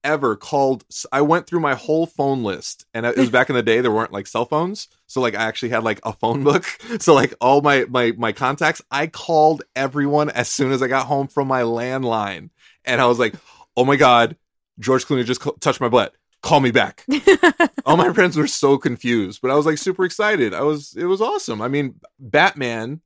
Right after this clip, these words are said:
Speaker 1: touched my butt.
Speaker 2: I mean, that's pretty impressive.
Speaker 1: Isn't it?
Speaker 2: I mean, the on-, the degree of separation I have to George Clooney is a friend of mine who is actually much older than both of us, um, dated him for about three months.
Speaker 1: Really?
Speaker 2: Yeah.
Speaker 1: Oh, what an awesome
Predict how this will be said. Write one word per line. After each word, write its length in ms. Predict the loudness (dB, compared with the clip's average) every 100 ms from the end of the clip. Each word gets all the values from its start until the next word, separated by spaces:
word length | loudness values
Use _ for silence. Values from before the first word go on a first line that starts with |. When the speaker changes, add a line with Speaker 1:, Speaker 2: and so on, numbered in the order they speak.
| _ _
Speaker 1:
touched 320 | -8 -8 -8 -8
my 120 | -8
butt. 320 | -4 -6 -6 _ _ _ _ -6
Speaker 2:
I 80 |
mean, 160 | -4 -2
that's 160 | -4 -4
pretty 200 | -6 -4
impressive. 640 | -2 -4 -4 -8 -8 -6
Speaker 1:
Isn't 260 | -4 0
it? 220 | 0 -2 0
Speaker 2:
I 120 | 0
mean, 300 | 2 -2 -4
the 300 | -4 -4 -2
on-, 380 | -2 -2 -4 -12 _ -6
the 220 | -4 -4 -4
degree 360 | -6 -6 -6
of 100 | -6
separation 500 | -6 -6 -4 -4 -4
I 120 | -4 0
have 180 | -2 -2
to 80 |
George 260 | -6 -6 -6
Clooney 340 | -8 -8 -8 -8
is 320 | -8 -8 -12 -12
a 60 | -10
friend 360 | -2 0 0
of 80 | -2
mine 400 | -2 -2 -4 -8 _ _ _ -8
who 120 | -4
is 160 | -4 -4 -6
actually 320 | -6 -8 -16 -12
much 200 | -12 -10
older 240 | -10 -10
than 140 | -10 -10
both 220 | -10 -8
of 80 | -10
us, 180 | -10 -14 _ _ _ 2
um, 420 | 2 2 -2 -12 _ -16 -6
dated 300 | -4 -4 -6
him 180 | -8 -10
for 80 | -8
about 240 | -8 -8
three 140 | -8
months. 400 | -6 -6 -8 -14 0
Speaker 1:
Really? 540 | 6 6 6 0 -4
Speaker 2:
Yeah. 360 | -4 -2 -2 -6
Speaker 1:
Oh, 180 | -8 -6
what 180 | -4 -2
an 100 | -2 -2
awesome 640 | 0 0 -2 -2 -2 -8